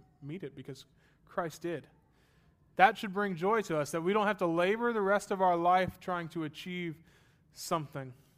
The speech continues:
One person said that all other religions are the religions of do. Christianity is the religion of done. The resurrection means so many things. You can be assured that it happened.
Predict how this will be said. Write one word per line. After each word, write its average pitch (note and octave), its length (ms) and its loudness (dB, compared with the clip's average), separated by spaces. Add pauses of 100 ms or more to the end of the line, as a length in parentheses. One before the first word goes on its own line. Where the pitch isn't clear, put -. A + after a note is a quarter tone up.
(680)
One E3 120 -6
person F#3 260 2
said F3+ 260 2
that E3+ 100 2
all F3+ 220 6
other F3+ 160 4
religions D#3+ 580 -2
are D3 100 -2
the D3 80 -2
religions D3+ 520 -6
of C3 200 -12
do. D3 300 -4 (960)
Christianity D#3+ 680 -6 (100)
is C3+ 120 -10
the C#3+ 80 -8
religion C#3 480 -8
of C3 220 -14
done. B2+ 280 -10 (2750)
The D3+ 60 -12
resurrection F3+ 560 0
means D3+ 200 -8
so D3 420 -6 (260)
many C#3 300 -10 (560)
things. C3 400 -16 (1300)
You D#3 140 -10
can F#3 120 -6
be F#3 140 -4
assured F3 460 -4
that C#3+ 80 -8
it D3 120 -12
happened. C#3+ 440 -8